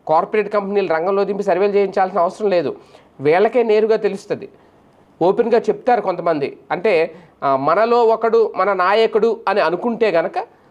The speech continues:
ఓపెన్గా చెప్పేస్తారు. మ-, నాయకుడు అంటీ ముట్టనట్టు దూరంగా వ్యవహరిస్తే మనసులో ఎంత బాధ ఉన్నా,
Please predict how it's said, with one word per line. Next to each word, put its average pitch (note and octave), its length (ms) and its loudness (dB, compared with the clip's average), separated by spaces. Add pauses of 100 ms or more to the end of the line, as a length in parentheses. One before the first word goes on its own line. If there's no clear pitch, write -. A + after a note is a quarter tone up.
(140)
ఓపెన్గా C#4 320 0
చెప్పేస్తారు. G3+ 640 -2 (440)
మ-, C#3+ 140 -6
నాయకుడు A#3+ 500 2
అంటీ A3+ 340 0
ముట్టనట్టు B3 460 0
దూరంగా A3+ 400 2
వ్యవహరిస్తే A3+ 680 0 (360)
మనసులో G#3 380 0
ఎంత F#3 240 2
బాధ G#3+ 280 0
ఉన్నా, A#3 260 -2